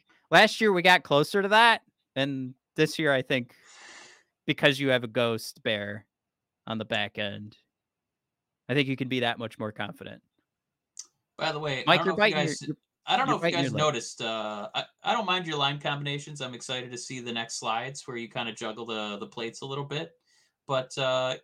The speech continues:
Speaker 2: Matt is definitely cooking the books here because I see a couple defensemen named, uh,
Speaker 1: <laughs>
Speaker 2: Edmondson and Johansson. Um, there's some pretty
Speaker 1: <laughs>
Speaker 2: noticeable omissions making about five million dollars
Speaker 1: <laughs>
Speaker 2: in
Speaker 1: I
Speaker 2: that
Speaker 1: forgot
Speaker 2: who
Speaker 1: I did that.
Speaker 2: <laughs> who somehow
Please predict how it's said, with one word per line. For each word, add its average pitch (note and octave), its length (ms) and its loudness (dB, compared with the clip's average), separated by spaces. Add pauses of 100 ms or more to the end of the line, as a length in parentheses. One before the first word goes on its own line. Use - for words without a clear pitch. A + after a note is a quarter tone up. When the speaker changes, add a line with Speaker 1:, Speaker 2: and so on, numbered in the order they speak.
(100)
Speaker 2:
Matt A3+ 300 0
is D#3 180 -6
definitely E3+ 420 -4
cooking C3+ 320 -2
the A#2+ 80 -6
books - 320 -2
here G#2 260 -6
because C3 400 -6
I C3+ 80 -2
see F3 200 -4
a E3+ 60 -8
couple F3 360 -4
defensemen D3 520 -6
named, B2+ 300 -6
uh, B2 240 -4
Speaker 1:
<laughs> - 60 -2
Speaker 2:
Edmondson E3 640 0
and C#3+ 160 -2
Johansson. C3+ 840 0 (240)
Um, C3+ 460 4
there's D3+ 200 -2
some D3 120 -8
pretty - 220 2
Speaker 1:
<laughs> A#4 60 6
Speaker 2:
noticeable E3+ 840 0 (280)
omissions E3+ 680 2
making D3 260 -2
about D3 300 2
five F3 260 4
million E3+ 240 0
dollars E3+ 380 4
Speaker 1:
<laughs> - 140 -4
Speaker 2:
in - 380 6
Speaker 1:
I D#4+ 120 10
Speaker 2:
that C4+ 100 2
Speaker 1:
forgot B3+ 300 8
Speaker 2:
who A#3 40 10
Speaker 1:
I F#3+ 40 10
did G#3+ 320 2
that. D#3 280 2
Speaker 2:
<laughs> - 40 -8
who - 1200 2
somehow A3 520 4